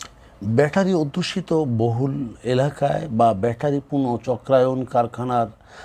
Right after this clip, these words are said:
আশেপাশের মানুষের রক্ত পরীক্ষা করলে বা শিশুদের রক্তে বিশেষ করে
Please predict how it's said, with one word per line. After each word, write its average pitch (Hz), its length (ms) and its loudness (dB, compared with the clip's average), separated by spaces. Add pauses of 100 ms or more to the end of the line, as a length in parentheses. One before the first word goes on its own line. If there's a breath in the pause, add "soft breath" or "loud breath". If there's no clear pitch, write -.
(120 loud breath)
আশেপাশের 143 720 -2 (600 loud breath)
মানুষের 120 680 2
রক্ত 127 280 0 (100)
পরীক্ষা 135 380 -2
করলে 123 580 -2 (340 soft breath)
বা 113 340 0
শিশুদের 127 520 -2
রক্তে 120 560 0 (1500 soft breath)
বিশেষ 131 440 0
করে 123 320 2